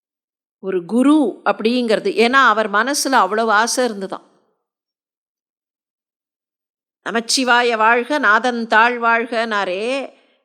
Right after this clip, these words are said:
அந்த பஞ்சாக்ஷரத்திற்கு எனக்கு விளக்கம் தருவதற்கு ஒரு குரு இருக்க மாட்டாரான்னு மனசுல ஏங்கினாராம்.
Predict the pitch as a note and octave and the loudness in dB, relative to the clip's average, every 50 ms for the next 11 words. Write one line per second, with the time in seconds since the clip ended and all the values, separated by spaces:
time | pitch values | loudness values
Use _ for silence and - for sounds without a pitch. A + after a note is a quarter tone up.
0 | _ - D#3+ F#3 F#3 E3+ F3 - - F3+ G3 G3+ G3+ - C4+ C#4 D#4+ D4+ - - | _ -6 -6 -4 -2 -4 -4 -2 -2 -2 -2 -2 0 2 2 2 2 0 -4 -10
1 | - - D4+ C#4+ C#4+ C#4+ - - B3+ A#3+ B3+ _ - E4 E4+ C#4 A3+ G#3+ A3 A3 | -8 -4 -4 -4 -4 -6 -6 -8 -8 -8 -10 _ -8 -6 -4 -4 -4 -4 -4 -6
2 | A3 - D4 B3+ A3 G3 G3+ A#3 - - - D#4+ E4 F4 F4 E4 D4+ C#4+ C#4+ C#4 | -8 -8 -6 -4 -2 -2 -2 -2 -4 -2 -4 -4 -2 -2 0 0 0 2 2 0
3 | C4+ B3 A#3+ A3+ A#3+ - D4 D#4 D4 A#3+ A3+ G#3+ G3+ F#3+ G#3 A3+ B3+ C#4 D#4 D4 | 0 0 -2 -4 -6 -6 -2 0 2 2 2 2 0 0 -2 -2 0 0 -2 -2
4 | - - G#3+ G#3+ G#3 G#3+ B3 A#3 A3+ A3+ A3+ A3 A3+ - G#3+ A3 G#3+ G#3+ G#3+ G#3+ | 0 0 0 0 2 2 0 2 2 2 2 2 2 2 4 4 6 6 4 4
5 | A3 A3+ A3+ A#3 B3 C4+ D4 D#4 D4 B3+ A3 A3 A#3+ A3+ - A#3+ A#3 G#3 G3+ A3 | 4 4 4 4 4 2 2 0 0 -2 -2 -2 -2 -4 -4 -4 -2 0 0 0
6 | A#3 A3+ A3 A#3+ G#3+ G#3+ G3+ G3+ G3 F#3+ D#3+ | -2 -2 -2 -2 2 2 4 4 4 2 0